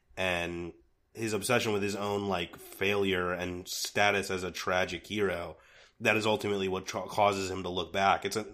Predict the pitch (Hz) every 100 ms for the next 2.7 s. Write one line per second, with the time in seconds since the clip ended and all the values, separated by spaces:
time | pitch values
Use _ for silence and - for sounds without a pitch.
0 | - 123 127 131 110 117 117 98 90 113
1 | 120 98 90 - 101 101 98 85 - 107
2 | 110 107 - 85 87 -